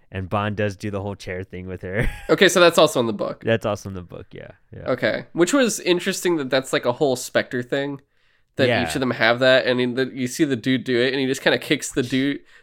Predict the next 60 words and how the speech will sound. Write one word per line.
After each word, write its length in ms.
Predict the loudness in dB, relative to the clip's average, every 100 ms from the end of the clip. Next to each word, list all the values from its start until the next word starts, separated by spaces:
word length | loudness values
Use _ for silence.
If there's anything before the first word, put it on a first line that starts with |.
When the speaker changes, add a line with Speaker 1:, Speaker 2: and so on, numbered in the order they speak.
| 2
Speaker 2:
He 180 | 4 4
kicks 320 | 4 2 4
number 280 | 2 6 4
five 340 | 6 4 6
in 80 | 4
the 80 | 4
back, 240 | 4 4
and 80 | 2
he's 140 | 0
like, 100 | 0 6
"Oh, 380 | 8 8 4 -6 6
oh, 340 | 12 12 12
Speaker 1:
Yeah. 160 | 4 8
Speaker 2:
poison." 720 | 12 12 12 6 -2 -8 -2
<laughs> 360 | 0 0 -8 2
Speaker 1:
Dude, 160 | 2
Speaker 2:
And 80 | 2
just, 200 | 0 2
Speaker 1:
she 40 | 4
Speaker 2:
like, 140 | 2
Speaker 1:
kicks 80 | 4 4
Speaker 2:
kills 260 | 4 4
him. 60 | 0
Speaker 1:
Bond 340 | 2 0 0
in 120 | -2
the 120 | -2 -6
calf. 800 | -8 -10 -6 -6 -8 -14 -20 -20 _ _ _ _ _
Speaker 2:
Oh, 80 | -4
she 160 | -2 2
gets 240 | 2 2
Speaker 1:
And, 100 | 0
Speaker 2:
him? 40 | -2
Speaker 1:
like, 220 | -8 _ _
yeah, 260 | -8 -6
she 140 | -8 -10
gets 220 | -10 -8
him 60 | -8
in 40 |
the 80 | -8
calf, 500 | -8 -8 -10 -12 _
and 100 | -16
then 80 | -14
he, 100 | -14
like, 200 | -16 -18
passes 400 | -20 -20 -18 -16
out. 180 | -14 -4
The 80 | 0
book 240 | 0 0
ends 280 | -4 -4 -4
with 180 | -8 -8
Bond, 280 | -8 -8 -10
like, 180 | -10
passing 360 | -10 -12 -12 -16
out, 280 | -16 -18 -20 _ _
like, 220 | -20 -20 _
just 160 | -20
falling 320 | -18 -16 -16
on 100 | -16
his 140 | -18 -20
back. 340 | -20 -20 _